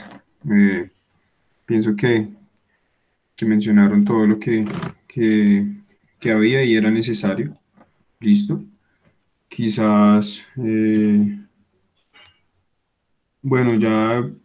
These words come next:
dentro de como esas zonas de trabajo, eh, todo ese tipo como de,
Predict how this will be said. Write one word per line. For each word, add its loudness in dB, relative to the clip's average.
dentro -2
de 4
como 0
esas 0
zonas -2
de -6
trabajo, 2
eh, 2
todo 0
ese -4
tipo -6
como -4
de, 0